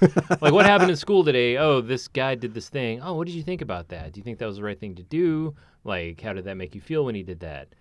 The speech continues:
Speaker 1: Dad, stop, stop.
Speaker 2: Right.
Speaker 1: <laughs> Stop.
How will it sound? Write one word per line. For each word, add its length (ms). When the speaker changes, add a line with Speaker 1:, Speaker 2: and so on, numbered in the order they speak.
Speaker 1:
Dad, 360
stop, 360
stop. 420
Speaker 2:
Right. 500
Speaker 1:
<laughs> 100
Stop. 300